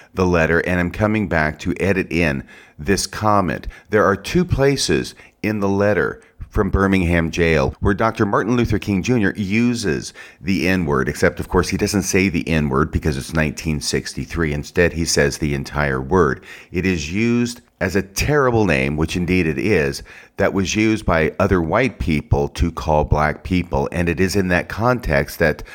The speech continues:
Doctor King uses it in his letter. So after weighing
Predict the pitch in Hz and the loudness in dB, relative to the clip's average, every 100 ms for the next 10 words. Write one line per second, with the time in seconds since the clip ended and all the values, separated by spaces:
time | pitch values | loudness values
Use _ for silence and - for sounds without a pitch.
0 | - - 120 113 107 - 101 90 - 87 | -12 0 0 2 -4 0 0 0 -2 -2
1 | 95 107 85 76 67 - - 90 82 87 | 2 2 0 0 -2 -2 -2 0 0 2
2 | 85 - 80 82 - - - - - 101 | 2 2 2 0 -2 -8 -18 -8 0 0
3 | - 107 - 104 - 90 107 127 92 62 | 0 -2 2 0 0 -2 0 2 0 -2
4 | 50 | -10